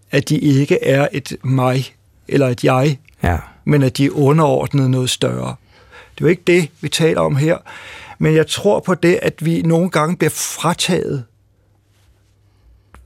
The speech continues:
Speaker 1: det der evige spejl af os selv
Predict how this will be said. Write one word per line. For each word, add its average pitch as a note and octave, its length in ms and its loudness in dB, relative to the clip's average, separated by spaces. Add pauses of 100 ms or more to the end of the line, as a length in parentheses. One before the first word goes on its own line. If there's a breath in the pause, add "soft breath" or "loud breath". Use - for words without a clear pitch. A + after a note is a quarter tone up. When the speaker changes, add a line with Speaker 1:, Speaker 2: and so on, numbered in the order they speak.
(680)
Speaker 1:
det D#3+ 140 4
der E3 200 4
evige E3+ 500 2
spejl - 560 -4
af - 200 0
os C3 120 -2
selv D3 420 0